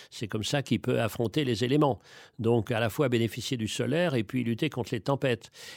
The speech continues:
Et alors, est-ce que votre exemple a été suivi ?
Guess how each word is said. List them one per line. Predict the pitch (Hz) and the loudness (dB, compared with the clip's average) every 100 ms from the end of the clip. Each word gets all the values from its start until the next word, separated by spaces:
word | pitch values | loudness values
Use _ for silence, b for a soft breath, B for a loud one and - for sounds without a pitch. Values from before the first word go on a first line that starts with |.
| - | 0
Et | 151 | 4
alors, | 190 185 | 6 6
est-ce | 190 180 - | 4 2 4
que | 254 | 6
votre | 214 196 180 | 8 6 4
exemple | 147 165 214 180 | 4 4 2 4
a | 156 | 4
été | 143 151 | 4 2
suivi ? | - 180 170 165 226 254 | 2 4 4 6 8 8